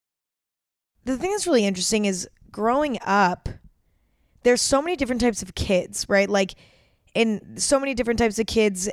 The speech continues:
in, you know, ways that they were raised. And I've noticed that there's so many different ways that kids deal with adults, some being good and some being bad. And now that I'm almost an adult myself, I mean, I am technically, but, like, I'm also still a teen, so whatever.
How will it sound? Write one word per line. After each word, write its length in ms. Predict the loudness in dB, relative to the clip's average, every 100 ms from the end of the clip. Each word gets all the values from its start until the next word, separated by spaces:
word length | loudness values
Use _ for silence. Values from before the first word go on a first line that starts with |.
| -8 -4
in, 420 | -2 -2 -4 -8 -6
you 160 | -2
know, 200 | 2 2
ways 280 | 2 4 4
that 100 | 2
they 140 | 4 4
were 100 | 4
raised. 520 | 4 4 2 0 -8 -20 -20 _ _ 0
And 260 | 2 4
I've 120 | 0 2
noticed 280 | 2 2
that 80 | 2
there's 320 | 2 2 -2 -8
so 340 | -4 2 2
many 160 | 2 -2
different 280 | -2 -2 0
ways 180 | 0 -2
that 140 | -6
kids 300 | -2 -2 0
deal 200 | 2 2
with 100 | 2
adults, 640 | -2 -2 -2 -4 -8 -10 -12 _ _ -10
some 340 | -2 2 4
being 220 | 4 2 4
good 160 | 2
and 140 | 2 0
some 180 | 0 2
being 240 | 2 2
bad. 420 | 0 0 -4 -8 _ _ _ _ 0
And 200 | 2 4
now 160 | 4 4
that 120 | 2
I'm 140 | 0
almost 560 | 2 4 4 4 2 -2
an 100 | 0
adult 340 | 2 2 2
myself, 460 | 0 -2 2 2 2
I 60 | 2
mean, 140 | 2
I 80 | 0 2
am 240 | 2 2
technically, 480 | 0 0 0 2 4
but, 160 | 2
like, 240 | 0 -2 -2
I'm 160 | -2 -2
also 300 | 0 0 0
still 260 | 0 -2
a 60 | -2
teen, 420 | -2 -2 -2 -2
so 260 | 0 2 2
whatever. 560 | 2 2 4 4 4